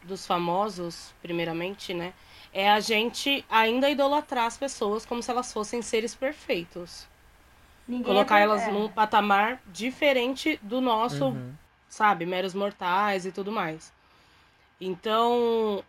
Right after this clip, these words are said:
Speaker 1: é, é claro que o fato da pessoa ser uma personalidade, é, influenciadora, ela carrega muito mais, é, responsabilidade nesse sentido, né, de,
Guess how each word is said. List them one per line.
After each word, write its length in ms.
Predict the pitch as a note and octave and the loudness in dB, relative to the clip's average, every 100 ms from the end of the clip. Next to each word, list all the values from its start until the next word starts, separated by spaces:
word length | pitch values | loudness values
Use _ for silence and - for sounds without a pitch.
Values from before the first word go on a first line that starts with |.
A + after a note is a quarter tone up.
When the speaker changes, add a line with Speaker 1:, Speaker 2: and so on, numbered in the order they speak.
| _ | _
Speaker 1:
é, 460 | - A3 A#3 A#3 - | -6 -2 2 0 0
é 40 | |
claro 680 | A3+ - C4+ C#4 D4 A3 F3+ - | -6 0 6 8 6 4 -2 -4
que 380 | A#3+ A3+ A3+ - | -2 0 0 -4
o 80 | G3 | -12
fato 360 | - B3+ C#4+ | 0 2 4
da 120 | C#4+ C4+ | 0 -2
pessoa 460 | A#3+ - A3 G3 | -4 -4 0 0
ser 300 | F3 - B3 | -2 0 2
uma 180 | C#4 B3 | 2 0
personalidade, 1000 | G#3+ G#3 - G3 F3+ F3 F3 E3+ E3 E3 - _ - - _ _ _ | -2 -8 -4 -4 0 0 0 -2 -4 -10 -12 _ -20 -20 _ _ _
é, 640 | F3+ E3+ E3+ E3 D#3+ D#3+ | -2 2 2 0 -2 -2
influenciadora, 1120 | F3 A3+ B3+ A#3 G3+ - F3 E3 A3 A#3+ F3+ E3+ - - - - _ _ _ _ _ _ | -2 -2 0 0 0 -2 -2 0 2 4 2 -2 -12 -20 -20 -20 _ _ _ _ _ _
ela 400 | G3 G#3 A3 B3 - _ _ | 2 4 6 2 -2 _ _
carrega 500 | D4+ D4 B3+ A3 B3 | 4 6 2 2 2
muito 340 | A3+ C4 E4 | 2 2 2
mais, 560 | D4 A3+ A#3+ C#4 B3+ - _ _ | 2 2 0 -2 -6 -12 _ _
é, 200 | - A3 | -12 -8
responsabilidade 880 | G#3+ B3+ - E4+ E4+ C#4+ C#4 A3+ A#3+ | -2 -2 -2 -2 0 0 2 2 2
nesse 220 | C4 B3+ | 2 2
sentido, 600 | - D#4+ D#4+ - C4+ F#3 F#3+ | 2 -2 0 0 0 2 2
né, 200 | G3+ G3 | 2 2
de, 180 | F#3 | 0